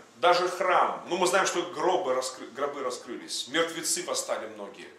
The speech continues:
вошли во Святой Град. Вообще, э, события произошли, даже люди далекие от, э, может быть, ну,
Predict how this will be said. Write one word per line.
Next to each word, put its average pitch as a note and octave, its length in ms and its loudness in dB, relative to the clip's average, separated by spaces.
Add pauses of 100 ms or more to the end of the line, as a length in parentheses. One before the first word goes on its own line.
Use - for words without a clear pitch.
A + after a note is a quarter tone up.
(180)
вошли B2+ 300 -4
во A2+ 80 -10
Святой A2 320 -10
Град. G#2 300 -6 (300)
Вообще, - 440 4 (200)
э, C3+ 280 2
события F3+ 520 2
произошли, D3 440 -2
даже E3+ 380 0
люди F3 340 0 (400)
далекие C#3+ 540 6
от, - 300 6
э, - 180 -10
может B2+ 580 2
быть, C#3 280 -4
ну, C3+ 300 -4